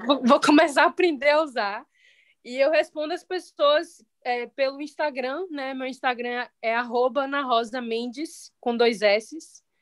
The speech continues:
Então, eu respondo o pessoal por lá. Se quiserem meu número de telefone, eu dou também. Eu converso sempre com as pessoas. E sábado eu começo, de fato, tenho ido já pra rua, mas sábado eu já vou com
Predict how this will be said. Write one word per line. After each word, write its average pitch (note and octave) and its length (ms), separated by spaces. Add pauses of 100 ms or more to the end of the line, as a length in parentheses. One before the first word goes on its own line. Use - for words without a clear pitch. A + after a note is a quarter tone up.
(440)
Então, G#3+ 240
eu A#3+ 60
respondo B3 320
o - 20
pessoal B3+ 320
por B3 100
lá. A#3 200
Se A#3+ 100
quiserem C4+ 400
meu D4+ 140
número C4 240
de - 80
telefone, A#3+ 460
eu A#3 100
dou A#3 140
também. B3 320
Eu A#3 80
converso A3+ 420
sempre A#3+ 260
com C4+ 60
as B3 160
pessoas. A3 680 (560)
E A#3+ 280
sábado B3 420
eu C#4 100
começo, C4 460
de C4+ 80
fato, A#3 800 (160)
tenho C#4+ 240
ido C4+ 180
já B3 200
pra C4+ 160
rua, A#3+ 280
mas B3 280
sábado A#3 340
eu B3 40
já B3 100
vou A#3 160
com C4+ 280